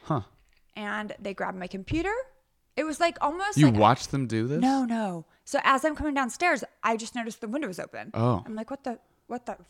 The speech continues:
Speaker 2: I didn't open the window.
Speaker 1: Yeah.
Speaker 2: 'Cause I'm a, I'm a nervous Nelly.
Speaker 1: Sure.
Speaker 2: And so everything's always shut.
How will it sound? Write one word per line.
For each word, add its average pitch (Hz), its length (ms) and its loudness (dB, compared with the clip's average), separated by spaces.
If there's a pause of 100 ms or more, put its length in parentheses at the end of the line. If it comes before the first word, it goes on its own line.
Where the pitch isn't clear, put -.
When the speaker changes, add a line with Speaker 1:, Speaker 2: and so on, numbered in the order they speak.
(460)
Speaker 2:
I 185 120 -8
didn't 254 180 0
open - 220 -2
the - 80 -12
window. 170 360 -2
Speaker 1:
Yeah. 104 300 -2 (180)
Speaker 2:
'Cause 247 140 -4
I'm 247 220 -2
a, 214 140 0
I'm 220 120 -6
a 208 60 -4
nervous 175 340 -6
Nelly. 175 400 -8
Speaker 1:
Sure. 113 260 0 (220)
Speaker 2:
And 185 180 -6
so 185 240 -2
everything's 190 460 -10
always 180 240 -6
shut. 175 360 -4